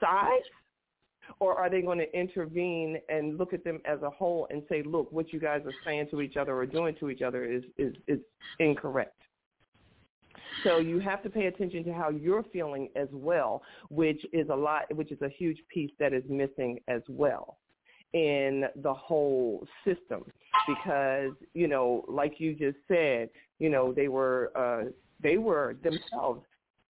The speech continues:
internally targeting, "Oh, this child is poor. Oh, this child is this. Oh, this child comes from that type of household." You look at any of the, um, the, uh, date rapes with the football team. "Oh, well, the football team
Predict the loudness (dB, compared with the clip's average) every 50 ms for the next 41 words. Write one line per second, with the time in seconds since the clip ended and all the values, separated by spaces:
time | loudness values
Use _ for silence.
0 | -2 0 2 2 0 0 -2 0 0 2 2 2 0 -2 -2 -4 -4 -4 -2 -2
1 | -2 -4 -4 -6 -8 -12 -14 -16 _ _ _ _ _ _ _ 0 2 4 4 4
2 | 2 0 -2 -4 -4 -2 0 0 2 0 0 -4 -6 -10 -6 -2 0 0 2 2
3 | 0 0 -2 0 2 2 2 2 2 0 -4 -6 -6 -6 -4 -2 0 0 -2 -2
4 | -4 -8 -10 -8 -4 0 0 0 0 -2 -6 -4 0 2 2 2 2 2 -2 -4
5 | -4 -2 0 0 0 0 0 -2 -4 -6 -4 -4 -4 -2 0 0 -2 -2 -2 -4
6 | -2 -2 -2 -2 0 2 2 2 2 2 2 4 4 4 2 -2 -8 -18 -10 -2
7 | 2 2 4 4 2 2 0 -2 0 0 0 0 2 0 0 0 0 0 -2 0
8 | 0 -2 -2 -2 -4 -6 -8 -10 _ _ _ _ _ -4 -2 0 0 0 0 -2
9 | 0 0 2 2 2 2 0 -2 -2 0 2 2 2 2 2 0 0 0 -2 -4
10 | _ _ -2 0 0 0 2 2 0 0 0 -2 -2 -2 -2 0 0 0 2 2
11 | 2 0 -2 -4 -4 -4 -4 -4 -6 -10 -14 _ -20 -20 -12 -2 2 2 4 4
12 | 4 4 4 2 2 0 0 0 0 -2 -2 -2 -2 -2 -4 -2 -2 -2 -4